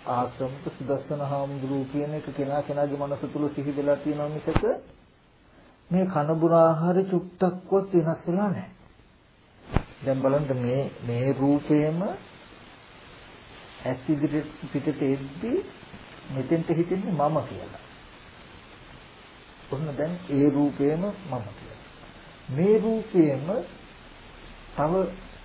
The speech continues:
කිය-, කෙනෙකු ඇහැ රූප චක්කු විඥානයේ තියෙන තැනක කෙනෙකුට පෙනෙනකොට එයාට හම්බෙන සුදස්සන හාමුදුරුවෝ කියලා.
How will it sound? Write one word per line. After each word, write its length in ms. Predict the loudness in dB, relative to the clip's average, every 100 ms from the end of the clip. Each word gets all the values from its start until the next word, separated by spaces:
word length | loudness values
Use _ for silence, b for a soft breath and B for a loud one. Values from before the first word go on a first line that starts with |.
| -18 -2
කිය-, 300 | 6 6 4 -4
කෙනෙකු 420 | -8 -6 -4 -2 -2
ඇහැ 340 | 0 2 2 2 2
රූප 220 | -2 -2
චක්කු 320 | -2 -2 -2
විඥානයේ 680 | 0 2 2 0 0 -2 -4 -4
තියෙන 280 | -4 -2 0
තැනක 300 | 0 -2 -4
කෙනෙකුට 400 | -4 -4 -2 0
පෙනෙනකොට 480 | 0 0 -2 -2 0
එයාට 320 | 2 2 2
හම්බෙන 320 | -2 -4 -4 -4
සුදස්සන 460 | 0 0 0 -2
හාමුදුරුවෝ 500 | -4 -8 -10 -14 -16
කියලා. 340 | -16 -18 -18